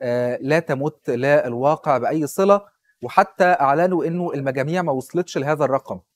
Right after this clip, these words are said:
مفيش سبعة وتسعين في المية السنة دي، ودي حاجة هنتأكد منها بالتأكيد، ونعرف بقى النسب الحقيقية بالظبط وقت المؤتمر الصحفي،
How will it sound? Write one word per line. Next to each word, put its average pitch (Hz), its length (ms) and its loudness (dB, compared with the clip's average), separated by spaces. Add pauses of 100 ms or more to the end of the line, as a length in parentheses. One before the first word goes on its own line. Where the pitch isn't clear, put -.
(220)
مفيش 190 280 -6
سبعة 156 240 2
وتسعين 151 300 -4
في 151 120 -14
المية 139 180 -4
السنة 135 300 -4
دي، 101 140 -6 (500)
ودي 120 180 -6
حاجة 165 340 2
هنتأكد 135 440 -6
منها 156 200 -2
بالتأكيد، 131 480 -4
ونعرف 143 420 2
بقى 156 120 2
النسب 147 340 -2 (360)
الحقيقية 143 400 -2
بالظبط 123 440 -6
وقت 135 320 2
المؤتمر 139 560 -2 (280)
الصحفي، 156 560 -2